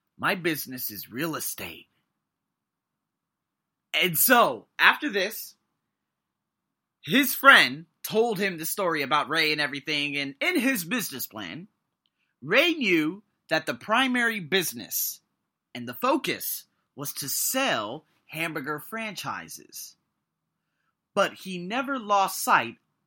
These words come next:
of what, of, or, or of what that location of each franchise was.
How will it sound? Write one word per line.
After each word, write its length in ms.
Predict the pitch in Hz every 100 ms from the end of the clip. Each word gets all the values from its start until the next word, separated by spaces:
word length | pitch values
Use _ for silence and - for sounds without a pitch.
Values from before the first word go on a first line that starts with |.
| -
of 240 | 147 143 117
what, 400 | 123 147 185 208 - _ _ _ _ - _
of, 180 | 160 143
or, 300 | 170 202 180
or 300 | 190 185 160 165
of 200 | 170 139
what 280 | 180 214 208
that 240 | 202 185 180
location 840 | 160 180 170 - 202 202 - 185 151
of 220 | 151 131 -
each 240 | 185 156
franchise 680 | - 160 143 123 135 120 107
was. 720 | 120 226 196 104 - - -